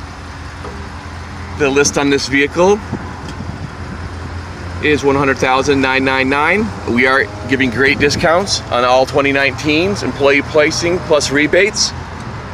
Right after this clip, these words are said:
If you want to come down and test drive this model here,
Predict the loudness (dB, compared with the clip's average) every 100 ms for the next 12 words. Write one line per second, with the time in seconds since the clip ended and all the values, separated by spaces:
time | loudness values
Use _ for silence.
0 | -12 -12 -12 -8 -4 2 4 2 2 2
1 | 4 2 2 2 2 2 4 2 2 0
2 | 2 2 4 4 2 4 4 2